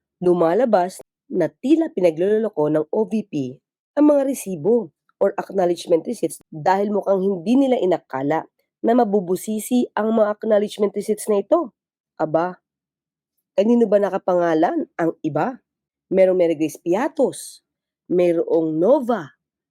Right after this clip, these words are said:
merong Tempura, merong Uwishi, na tila baga habang gumagawa sila ng mga acknowledgement receipts na ito, ay para silang kumakain ng mga chichirya.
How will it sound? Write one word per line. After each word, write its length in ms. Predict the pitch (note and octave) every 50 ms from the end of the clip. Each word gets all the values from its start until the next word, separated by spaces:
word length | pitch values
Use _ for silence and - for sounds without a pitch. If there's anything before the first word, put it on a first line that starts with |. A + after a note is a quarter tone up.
| _ - -
merong 320 | F3 F3+ F3+ F3+ F#3 F3
Tempura, 800 | - F3+ E3 D#3+ D3 - _ - D#4 E4+ E4 E4 D4+ B3 E3+ C#3 - _ _ _ _ _ _ _ _ _ -
merong 320 | G3+ G#3+ G#3 G#3 G#3 G3+ - _
Uwishi, 640 | A3 F#3+ G3 D4+ F4 E4+ - - G#3+ F#3 D#3 C#3+ C#3+ _ _ _ _ _ _ _ _ _ _ _ _ -
na 80 | E3+
tila 260 | - - G#3 G3 F3+
baga 300 | D3+ D3+ D3 F3 A3+ A#3
habang 320 | G3 F3+ E3 D#3+ F3 F3+ E3+
gumagawa 320 | E3+ E3+ E3+ D#3 D#3+ D#3+ -
sila 220 | - - F3+ F3
ng 60 | F3 F3+
mga 180 | F3 E3+ E3
acknowledgement 720 | - - - - G3+ G3+ G3+ F#3+ F#3 - - F#3 F3 E3 -
receipts 380 | D#3+ D3+ - D#3+ C#3+ - - D#3+
na 80 | C#3+
ito, 320 | C#3+ - C#4 C#4 C4 B3+ - _ _ _ _ _ _ _ _ _
ay 160 | G#3+ A3+ A3+
para 240 | - A#3+ A#3 A#3 A#3
silang 260 | - A#3 A3 G#3 G#3 -
kumakain 640 | - A#3+ A#3 A3+ - - - E3+ D#3+ - - - A3
ng 80 | A#3+ B3
mga 180 | B3+ B3 B3 B3 -
chichirya. 500 | - B3+ - - C#4+ C4+ C#4+ D#4+ F4